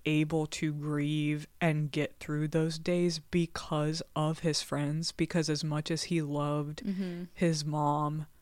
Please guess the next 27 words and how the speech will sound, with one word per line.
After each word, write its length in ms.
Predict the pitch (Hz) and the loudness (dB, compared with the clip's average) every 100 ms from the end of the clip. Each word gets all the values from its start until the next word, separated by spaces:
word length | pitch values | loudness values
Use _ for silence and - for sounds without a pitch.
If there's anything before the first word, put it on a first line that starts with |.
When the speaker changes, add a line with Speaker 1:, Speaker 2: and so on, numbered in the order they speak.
| _ - - - | _ -20 -20 -10
Speaker 1:
she 340 | - - 185 | -4 0 2
was 640 | 175 160 156 151 151 - - - - - - - - - - - | 2 2 2 2 0 -2 -4 -16 -20 -20 -20 -20 -20 -20 -16 -8
having 480 | - 165 156 151 147 | 0 2 2 2 -2
to 160 | - | -4
just 300 | 151 147 - - - - | -2 -2 -4 -10 -18 -2
fucking 360 | 156 - 165 | -2 0 -4
hold 400 | 147 - 147 147 | -2 0 0 2
it 100 | 165 | -2
together, 680 | - 175 180 170 151 190 208 | -2 -2 0 2 4 4 4
Speaker 2:
Yeah. 80 | 180 | 2
Speaker 1:
and 160 | 165 147 | 2 0
she 280 | - 165 | 0 2
was, 460 | 160 156 151 151 147 - | 2 2 2 0 -2 -6
like, 460 | 151 143 135 131 - - - - - - _ _ _ _ _ - | 0 0 0 -4 -10 -16 -20 -20 -20 -20 _ _ _ _ _ -18
putting 420 | - - 185 170 156 - | -4 2 4 4 0 0
up 260 | 147 - - - | -2 -2 -16 -10
this 280 | 165 160 143 | -2 0 2
strong 600 | - - - 147 147 151 | 0 -2 -2 2 2 -2
face 460 | - - 147 151 185 | -4 -2 0 2 4
and 180 | 160 | 2
not 300 | 151 143 147 | 2 2 2
letting 380 | 160 156 151 151 | 2 0 2 0
people 360 | 147 160 - 156 | 0 -2 0 -2
see 280 | - 170 143 | 0 0 -2
her 360 | - 139 151 | -2 -2 -2
grieve. 580 | 156 196 202 208 214 202 - | -2 0 2 2 -2 -4 -8
But 480 | 156 160 147 143 - | -4 0 2 2 -2